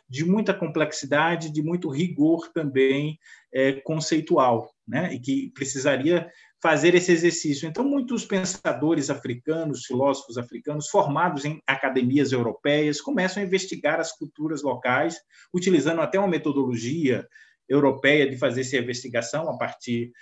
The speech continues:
da, das perspectivas antropológicas, né, para elaborar e sistematizar isso, né? Mas outros filósofos, como Paul Nkundi, não vai entender isso como, como necessariamente filosofia africana. Ele vai entender filosofia africana como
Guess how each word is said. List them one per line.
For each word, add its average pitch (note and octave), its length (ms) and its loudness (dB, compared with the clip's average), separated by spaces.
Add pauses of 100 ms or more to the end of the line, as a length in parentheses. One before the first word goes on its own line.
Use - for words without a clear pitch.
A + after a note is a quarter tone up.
(160)
da, A2+ 220 -2
das A2+ 240 -6
perspectivas A2+ 1120 -8
antropológicas, B2+ 1160 -4
né, F3+ 320 -6
para E3 140 2
elaborar F3+ 600 2
e F3 40 -4
sistematizar E3 760 -4
isso, B2+ 380 -8 (180)
né? F#3 120 -10 (540)
Mas A#3+ 320 0
outros E3+ 320 2
filósofos, F#3+ 480 2
como E3 260 -2
Paul E3 260 4
Nkundi, D3 460 -2
não A3 140 -2
vai A3+ 140 0
entender G#3 480 4
isso G#3 180 -6
como, G#3 280 0 (280)
como G3+ 140 -2
necessariamente G3 520 0
filosofia F#3+ 460 2
africana. F3 640 -2
Ele A#2+ 80 -4
vai C#3+ 80 -4
entender D3+ 240 -6
filosofia D3+ 500 -6
africana F3 400 -6
como D#3+ 280 -4